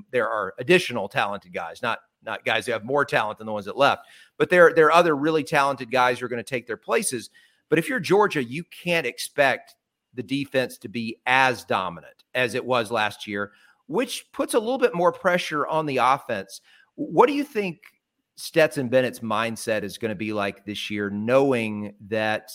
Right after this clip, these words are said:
you know, maybe you can't lean on that defense as much as you did a year ago?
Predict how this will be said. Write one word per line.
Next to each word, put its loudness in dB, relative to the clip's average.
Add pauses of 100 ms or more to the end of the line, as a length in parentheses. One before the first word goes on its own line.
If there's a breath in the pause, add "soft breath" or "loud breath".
(140)
you -8
know, -2
maybe 0
you -6
can't -2
lean -2
on 0
that -2
defense -6
as -10
much -2
as -12
you -6
did -2
a -4
year -2
ago? 0